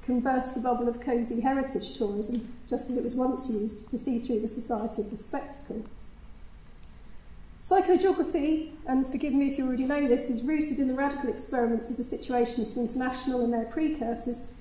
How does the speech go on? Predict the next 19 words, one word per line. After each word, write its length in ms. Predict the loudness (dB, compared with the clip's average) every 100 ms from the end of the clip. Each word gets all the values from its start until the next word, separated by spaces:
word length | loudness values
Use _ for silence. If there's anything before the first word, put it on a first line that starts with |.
| -6
including 420 | -2 2 2 2
the 60 | 2
Gardists 680 | 6 6 6 2 0 -2 -2 -4 -4 0
and 120 | 4
the 40 |
Lettrist 400 | 2 0 -6 -2
movements 420 | -2 0 -4 -4
in 120 | -4 -2
Paris. 560 | -2 -2 -4 -8 -12 -16 -14 -16 -16 -18 -18 -16 -16 -16 -16 -6 0
was 120 | 2
defined 440 | 2 2 4 4 4
by 200 | 2 4
Guy 200 | 2 2
Debord, 460 | 2 0 4 6
that 420 | 4 0 -6 -10
quarrelsome 540 | 0 2 4 2 0 2
grandfather 640 | 2 2 2 2 2 2
of 80 | 0
psychogeography, 960 | 0 -2 0 0 0 0 0 2 0